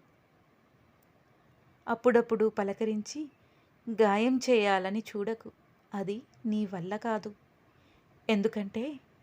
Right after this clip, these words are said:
నీ తలపుల్లోనే పులకరించే ఈ మది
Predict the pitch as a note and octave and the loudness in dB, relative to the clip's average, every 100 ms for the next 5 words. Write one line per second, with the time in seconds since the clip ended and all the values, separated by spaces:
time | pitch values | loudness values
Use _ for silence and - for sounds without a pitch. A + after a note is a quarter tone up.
0 | _ _ _ _ _ D4 E4 D4 B3+ B3+ | _ _ _ _ _ -2 2 4 2 2
1 | C#4+ C4 A#3+ A3 A3+ - G#3 G3+ A3+ G#3+ | 0 2 2 0 -4 -4 -4 0 0 0
2 | G#3 A3+ A3 - A3+ G#3+ F#3 F#3 A3+ | -4 -6 -6 -4 -2 -2 -4 -6 -6